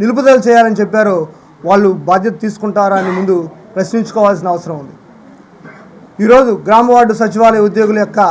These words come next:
నిజమైనటువంటి సమస్యలని ముందుకు తీసుకెళ్తూ, ఏదైతే గత ప్రభుత్వం సచివాలయ వాలంటీర్ వ్యవస్థను ఏర్పాటు చేసిందో, సచివాలయ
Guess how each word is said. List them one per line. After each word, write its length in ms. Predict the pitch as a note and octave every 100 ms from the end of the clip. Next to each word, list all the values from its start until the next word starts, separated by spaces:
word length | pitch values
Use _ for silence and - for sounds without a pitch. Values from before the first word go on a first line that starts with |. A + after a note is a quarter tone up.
| D3+ - - - - F3+
నిజమైనటువంటి 680 | G3+ B3+ C4+ B3+ A#3+ A#3 A3+
సమస్యలని 520 | A3 A3 A#3+ A3 G#3 F3+
ముందుకు 200 | F#3+ A3+ G3+
తీసుకెళ్తూ, 420 | - A3+ G3+ B3+ C4+ - _ _ _ _ _ - - G3
ఏదైతే 340 | A#3 C4+ C4+ C4 B3+ B3 - _ - G3+
గత 100 | G#3+ A3
ప్రభుత్వం 380 | B3 - C4+ B3+ A#3+
సచివాలయ 580 | A3 C4 B3+ A#3+ A#3+ A#3+ B3 G#3+
వాలంటీర్ 420 | G#3+ A#3+ A3+ A#3 G3+
వ్యవస్థను 380 | G#3 A3 A#3 G#3
ఏర్పాటు 280 | F3 A#3 G3 G#3
చేసిందో, 340 | D#3+ G#3 A#3 B3+ - - - - - - _ -
సచివాలయ 500 | A#3 B3+ D4 D4 C#4+